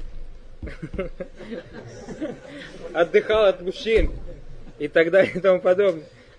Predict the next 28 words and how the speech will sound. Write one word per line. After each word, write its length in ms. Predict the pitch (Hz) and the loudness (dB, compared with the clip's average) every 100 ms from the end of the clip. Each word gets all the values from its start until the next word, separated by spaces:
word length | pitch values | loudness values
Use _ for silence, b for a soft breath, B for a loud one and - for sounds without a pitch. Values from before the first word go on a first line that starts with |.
| - - _ _ - - - - | -20 -20 _ _ -20 -20 -20 -4
Как 160 | 139 127 | -4 -2
пример. 240 | 180 185 | -4 -2
А 60 | 143 | 4
это, 240 | 247 262 | 6 6
баракуллаху, 440 | 240 240 226 247 220 | 4 0 2 0 0
сме-, 340 | - 185 175 | -4 -4 -4
смех 320 | - 190 240 | -4 0 0
смехом, 380 | - 196 220 165 | 0 -2 0 -2
но 60 | 175 | -2
это 200 | 190 175 | -4 -4
же 120 | 156 | -4
дуа. 320 | 147 147 190 - - - - - - - | -2 -2 -4 -12 -12 -6 -6 -6 -6 0
Дуа 220 | 170 240 | 4 4
или 140 | 220 | 2
нет? 240 | 185 180 - - - | 0 -2 -6 -14 -10
В 40 | - | -8
таких 340 | 143 233 247 | -8 -8 -2
вопросах, 520 | 233 226 254 247 233 | 0 4 6 6 2
в 20 | - | -4
самых 360 | 214 262 254 | -2 -2 -2
мелочах 440 | 233 233 214 269 262 | 2 2 0 -8 -4
надо 240 | 262 240 | 0 0
обращаться 500 | 202 143 147 143 - | 0 -2 -2 -6 -4
к 40 | 185 | -2
Аллаху 240 | 175 165 | -2 -2
Субхану 240 | - 151 | -6 -6
ва 60 | 151 | -4
Тааля. 240 | 156 135 | -2 -4